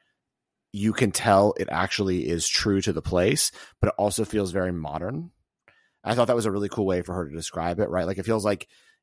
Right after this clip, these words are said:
it's, it's totally in line with the, the way I think alcohol brands should move in terms of that premium look that you'd have on your bar that someone would walk over and say, "Oh, what's this?"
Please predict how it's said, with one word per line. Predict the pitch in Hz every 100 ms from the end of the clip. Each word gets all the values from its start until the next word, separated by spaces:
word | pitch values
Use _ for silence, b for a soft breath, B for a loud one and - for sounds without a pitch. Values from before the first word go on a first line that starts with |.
| _ -
it's, | 123 -
it's | 139 -
totally | - 139 139 139 127
in | 113
line | 101 98 101 101
with | 92 - 87
the, | 101 95 92 87 85 - _ _ - -
the | 92 110
way | 110
I | 104 98
think | 104 95
alcohol | 80 98 98 92
brands | 85 92 90 87
should | 104 90
move | 85 85 90
in | 90
terms | 92 82
of | 82 - b b
that | 95 - -
premium | 101 95 92 85
look | 82 87 -
that | - -
you'd |
have | 92 82
on | 85
your | 76
bar | 87 85
that | 80
someone | 90 87
would | 80
walk | 80 80
over |
and | 80
say, | 90
"Oh, | 202
what's | 147 -
this?" | - 101